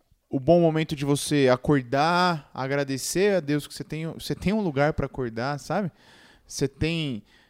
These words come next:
você pode respirar, né?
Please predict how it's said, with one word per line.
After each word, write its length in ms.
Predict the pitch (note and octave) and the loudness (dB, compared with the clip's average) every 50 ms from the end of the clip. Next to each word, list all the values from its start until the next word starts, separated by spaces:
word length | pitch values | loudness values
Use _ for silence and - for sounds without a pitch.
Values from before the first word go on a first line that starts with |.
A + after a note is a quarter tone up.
| _ _ - | _ _ -20
você 180 | - - D3 | -8 -8 -8
pode 320 | B2 - D#3 E3 E3+ D3 C#3+ | -2 2 2 2 4 4 4
respirar, 840 | D#3+ E3+ - - - - F3+ D3 B2+ A#2 A2+ B2 C#3 C#3+ C3+ - _ - - _ _ _ _ _ _ _ _ _ _ _ _ _ _ | 2 2 2 -2 -10 -8 -6 -4 -4 -2 0 -2 -2 -2 -4 -10 _ -20 -20 _ _ _ _ _ _ _ _ _ _ _ _ _ _
né? 280 | G#2+ A2+ C3 D#3 D#3 | -6 -4 -4 -4 -6